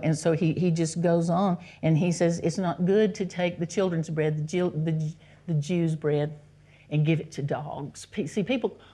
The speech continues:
call these Canaanites people, they call them dogs, vicious, ferocious, trashy dogs. Jesus says, "That's not good." And she says, "Just, just give me the crumbs. I'll take the crumbs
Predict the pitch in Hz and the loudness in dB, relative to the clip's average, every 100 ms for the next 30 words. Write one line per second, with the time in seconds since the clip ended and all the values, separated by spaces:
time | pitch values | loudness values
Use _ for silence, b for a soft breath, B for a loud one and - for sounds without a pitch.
0 | B 233 208 160 - - 226 196 165 151 | B 0 0 0 -4 -4 0 0 -2 -4
1 | - - 180 165 139 - B - 160 - | -8 -6 -4 -4 -6 -10 B -20 -16 -6
2 | 208 139 143 - 87 85 - - 156 175 | -4 -4 -6 -6 -6 -6 -10 -6 -4 -4
3 | - - - 139 143 170 156 - - - | -6 -16 -12 -6 -2 -2 -4 -10 -16 -10
4 | - 151 - 85 82 - _ _ _ _ | -8 -6 -8 -16 -16 -20 _ _ _ _
5 | b b b b b - _ - - - | b b b b b -20 _ -20 -20 -20
6 | - - 170 190 185 190 165 156 170 160 | -20 -18 -4 -2 -2 -2 -6 -4 -4 -4
7 | 165 - 180 156 156 165 - 160 - 170 | -6 -2 0 0 -2 -4 -4 -8 -6 -10
8 | - B B - 208 - 208 165 147 - | -10 B B -12 -10 -2 -2 0 -4 -4
9 | 170 170 175 - - - - _ _ _ | -2 0 -2 -4 -14 -20 -20 _ _ _
10 | _ _ _ B B B 196 196 185 - | _ _ _ B B B -2 0 0 -2
11 | 151 202 190 185 185 | -8 -4 -2 -2 -6